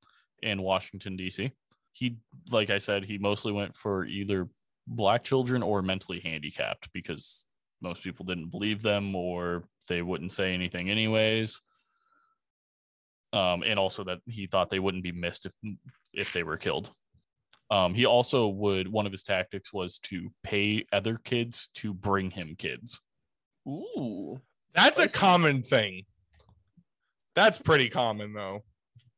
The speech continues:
Speaker 1: Mm-hmm. Uh, the instruments he used mostly were a meat cleaver, a butcher knife, and a small handsaw. Um, on July eleventh, nineteen twenty-four, Fish found eight-year-old Beatrice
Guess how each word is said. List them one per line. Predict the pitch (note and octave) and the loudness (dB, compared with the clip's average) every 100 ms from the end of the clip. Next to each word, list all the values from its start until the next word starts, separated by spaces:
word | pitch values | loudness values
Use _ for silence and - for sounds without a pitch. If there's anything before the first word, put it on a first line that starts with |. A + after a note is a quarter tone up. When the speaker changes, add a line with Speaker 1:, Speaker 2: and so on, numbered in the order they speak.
| _ A#2 | _ -12
Speaker 1:
Mm-hmm. | F#2 F2 E2 _ _ _ _ _ _ _ _ _ _ - - | -10 -12 -14 _ _ _ _ _ _ _ _ _ _ -12 2
Uh, | A#2 | 4
the | A2 A2+ | 4 4
instruments | D3 D3+ D3+ C#3+ | 2 2 0 2
he | C#3 | 2
used | B2 A#2 | 2 2
mostly | G#2 A#2 - B2+ | 0 0 0 0
were | A#2 G2+ | 0 -2
a | |
meat | F#2 G#2+ A#2+ | 0 -2 -2
cleaver, | B2 A2 G#2+ | -4 -4 -4
a | F2 | -4
butcher | G2 - | -6 -4
knife, | G#2+ G2+ G#2 | 0 0 -2
and | F#2 | -6
a | E2+ | -6
small | - F#2+ F2+ | -2 -4 -2
handsaw. | E2 E2 - A#1+ - _ _ _ _ _ _ - | -6 -6 -6 -8 -8 _ _ _ _ _ _ 0
Um, | F#2+ F2+ E2+ D#2+ - _ _ _ _ _ _ _ - | 2 2 0 -6 -14 _ _ _ _ _ _ _ -4
on | A2 | -2
July | A2+ A2+ A#2 | 2 4 6
eleventh, | G#2+ A2 G2+ | 4 0 -2
nineteen | A2 G#2 G#2 | -4 -4 -8
twenty-four, | G#2 G2+ F#2+ G#2 G2+ G2+ - - | -6 -6 -4 -2 -2 -2 -6 -8
Fish | F#2+ - | -6 -6
found | - G2 G2 F#2+ - | 0 2 2 -2 -6
eight-year-old | G#2+ G2+ G2+ G2 G2 | -6 -4 -2 -2 -2
Beatrice | G#2 - G#2+ G2+ - | -8 -8 -6 -6 -6